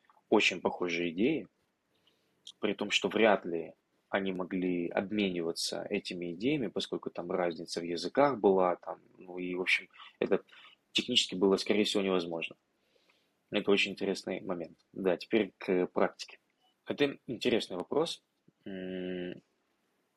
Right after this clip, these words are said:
мне кажется, что это прям основа. А, мне кажется, что это корни. М, объясню почему. А,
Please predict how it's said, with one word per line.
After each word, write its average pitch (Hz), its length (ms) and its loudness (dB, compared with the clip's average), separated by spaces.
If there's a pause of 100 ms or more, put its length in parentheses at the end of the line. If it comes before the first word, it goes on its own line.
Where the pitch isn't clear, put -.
(880)
мне 113 300 0
кажется, 113 440 2
что - 220 4
это 120 220 2
прям 107 260 -4
основа. - 440 -4 (1400)
А, 95 140 2
мне 98 200 0
кажется, 101 400 2
что - 180 0
это 101 180 0
корни. 98 440 -2 (880)
М, 110 540 -12 (120)
объясню 110 360 0
почему. 98 520 -2
А, 92 680 0